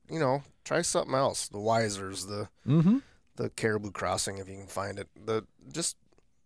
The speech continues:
Speaker 1: you know, try something else.
Speaker 2: There's
Speaker 1: And 'cause they're out there and they're good and they're, they're probably not gonna offend anybody.
Speaker 2: No.
Speaker 1: They're, as far as flavors go, they're, Irish is, you know, it's very,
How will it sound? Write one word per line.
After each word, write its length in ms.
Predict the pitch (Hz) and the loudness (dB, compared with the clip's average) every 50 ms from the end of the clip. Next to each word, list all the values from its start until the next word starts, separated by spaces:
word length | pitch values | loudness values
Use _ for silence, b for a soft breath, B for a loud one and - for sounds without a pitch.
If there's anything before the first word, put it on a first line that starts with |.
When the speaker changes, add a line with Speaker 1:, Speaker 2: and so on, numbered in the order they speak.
| _ _ - | _ _ -4
Speaker 1:
you 100 | 160 151 | -2 0
know, 200 | 127 120 127 120 - _ _ _ _ _ _ - | 2 2 2 0 -4 _ _ _ _ _ _ -6
try 160 | - 151 165 | -4 -2 -2
something 300 | 160 - 190 - - 135 | 0 -2 -4 -2 0 0
else. 400 | 135 156 143 - - - - - - | 2 2 0 -2 -4 -10 -12 -8 -2
Speaker 2:
There's 220 | - 110 110 92 | 2 2 2 4
Speaker 1:
And 260 | 98 120 123 139 - - | 4 2 2 0 -2 -4
'cause 180 | - 131 117 120 | -2 -2 2 2
they're 160 | 156 185 156 | 4 6 6
out 220 | 127 160 170 - | 6 6 4 2
there 160 | 98 98 107 120 | -2 0 2 2
and 80 | 123 | 2
they're 140 | 120 139 156 | 2 2 -2
good 280 | 131 98 110 120 147 151 | -2 0 2 2 4 4
and 100 | 139 117 | 2 2
they're, 200 | 113 127 139 - - _ _ - _ _ _ _ _ _ _ _ _ _ _ - | 2 0 -2 -2 -6 _ _ -20 _ _ _ _ _ _ _ _ _ _ _ -10
they're 80 | 120 | -10
probably 380 | 123 - - 165 185 170 113 101 | -8 -2 2 2 4 4 2 0
not 220 | 101 98 101 - | -2 -4 -8 -8
gonna 140 | - 107 104 95 | -8 -10 -8 -8
offend 560 | 92 - - - - - 123 123 123 110 104 | -8 -8 -8 -6 0 2 4 4 4 0 -4
anybody. 420 | 101 98 98 98 101 104 110 127 | -6 -8 -8 -8 -6 -2 2 4
Speaker 2:
No. 140 | 202 240 - | 6 6 8
Speaker 1:
They're, 280 | 131 139 135 127 123 - - - - | 6 6 4 2 -2 -6 -14 -12 -8
as 160 | 110 98 - | -6 -4 -2
far 240 | - - 117 113 110 | 0 2 2 4 2
as 100 | 104 95 | 0 -2
flavors 500 | - - 110 107 113 107 104 98 90 - - | -6 -4 -2 -2 -2 -2 -4 -6 -6 -8 -8
go, 240 | 101 101 107 117 | -6 -4 -2 -2
they're, 240 | 110 117 127 139 139 - _ _ _ _ - | 0 0 0 -2 -2 -8 _ _ _ _ -8
Irish 380 | - 107 127 156 175 - - | -4 -2 -2 -2 -2 -4 -4
is, 300 | 156 160 160 147 139 - - - _ _ _ _ _ _ _ _ _ _ _ _ _ _ _ _ _ _ _ - _ - | -4 -4 -4 -4 -4 -6 -8 -14 _ _ _ _ _ _ _ _ _ _ _ _ _ _ _ _ _ _ _ -20 _ -8
you 100 | - 139 | -4 0
know, 240 | 147 143 143 151 147 135 - | 2 4 4 2 2 -2 -4
it's 240 | - 127 - - - | -8 -4 -4 -4 -2
very, 380 | 135 143 151 160 160 151 147 | 2 2 4 4 4 0 -2